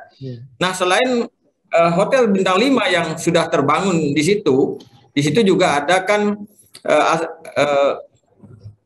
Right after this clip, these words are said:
Speaker 2: Asosiasi Hotel Mandalika. Nanti Pak Samsul mungkin yang bisa menjelaskan peluang
Speaker 1: Iya.
Speaker 2: kerjanya. Nah, selain,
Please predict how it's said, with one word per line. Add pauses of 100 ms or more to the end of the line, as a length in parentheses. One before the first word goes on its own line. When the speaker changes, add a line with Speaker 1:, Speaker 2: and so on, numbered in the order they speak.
(200)
Speaker 2:
Asosiasi
Hotel
Mandalika.
Nanti
Pak
Samsul
mungkin
yang
bisa
menjelaskan (480)
peluang
Speaker 1:
Iya.
Speaker 2:
kerjanya. (520)
Nah,
selain,